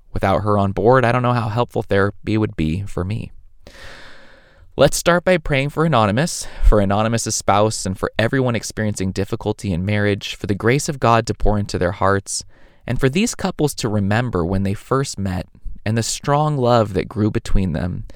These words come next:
and to work that love into practical things so that nothing can divide them. Hail Mary, full of grace, the Lord is with thee. Blessed art thou among women, and blessed is the fruit of thy womb, Jesus.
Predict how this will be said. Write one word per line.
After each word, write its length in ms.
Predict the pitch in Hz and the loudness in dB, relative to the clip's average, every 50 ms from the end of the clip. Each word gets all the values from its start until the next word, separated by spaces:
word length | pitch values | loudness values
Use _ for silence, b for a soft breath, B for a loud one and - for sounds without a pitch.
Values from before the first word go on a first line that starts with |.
| B B B B B B | B B B B B B
and 140 | - 120 123 | -6 -4 2
to 100 | - 131 | 2 2
work 320 | 120 117 147 175 175 - | 4 4 4 2 2 2
that 220 | - 127 135 - - | -2 -2 -2 -2 0
love 260 | 107 104 104 107 104 | 0 2 2 2 2
into 200 | 101 98 - - | 0 -2 -4 -4
practical 500 | - - 104 98 104 - - - - 92 | -2 -2 -2 -2 -2 -4 -10 -6 -6 -6
things 600 | 95 - 85 87 82 78 73 - - - - - - - | -6 -4 -4 -4 -4 -4 -4 -6 -8 -8 -8 -8 -8 -8
so 160 | - - 98 | -6 -6 -4
that 120 | 92 87 | -4 -4
nothing 440 | 85 92 95 98 - - - 95 95 | -4 -2 -2 -2 -2 -4 -4 -4 -4
can 160 | 90 - 90 | -4 -4 -4
divide 420 | 87 82 - - 80 85 - - - | -4 -4 -8 -8 -8 -8 -8 -10 -10
them. 220 | - - - 101 | -10 -10 -8 -8
Hail 320 | - - 131 139 151 147 143 | -6 -4 -2 -2 -2 -2 -2
Mary, 440 | 131 110 107 107 104 98 104 107 B B B B B B B B | -2 -2 -2 0 -2 -2 -4 -6 B B B B B B B B
full 220 | B - - 127 127 | B -6 -2 0 0
of 140 | 127 - - | -2 -2 -4
grace, 580 | - - 92 90 85 92 - - - - - - - - | -4 -2 -2 0 -2 -4 -6 -8 -10 -12 -12 -12 -6 -4
the 100 | 98 101 | -4 0
Lord 340 | 107 117 113 113 113 117 | 2 2 2 2 2 0
is 140 | 110 110 - | 0 -4 -2
with 200 | - 104 104 - - | -2 -2 -2 -2 -6
thee. 340 | - 78 82 87 95 101 - B B B B B B B B B | -6 -6 -6 -6 -10 -12 -16 B B B B B B B B B
Blessed 400 | - 85 90 90 95 - - 120 | -2 -2 0 0 0 -2 -2 0
art 240 | 117 120 123 120 - | 0 0 0 -2 -4
thou 200 | 117 117 117 120 | -4 -2 -2 -2
among 260 | 120 123 123 127 123 | -2 -4 -4 -6 -4
women, 360 | 113 113 113 113 113 110 110 | -2 -2 -2 -2 -2 -2 -4
and 160 | 117 120 117 | -4 -6 -6
blessed 300 | - - 85 95 101 - | -2 -2 -2 -2 -2 -4
is 160 | 107 107 107 110 | -6 -6 -6 -8
the 80 | 117 | -10
fruit 320 | - - - 107 107 110 - | -12 -6 -4 -4 -2 -2 -4
of 100 | 113 - | -6 -4
thy 240 | - 92 92 98 | -4 -2 -2 -4
womb, 320 | 104 110 107 107 110 117 117 | -4 -4 -6 -6 -6 -8 -10
Jesus. 640 | - - 87 73 - - - 92 - - - - - | -8 -8 -8 -8 -8 -8 -10 -10 -10 -10 -12 -14 -14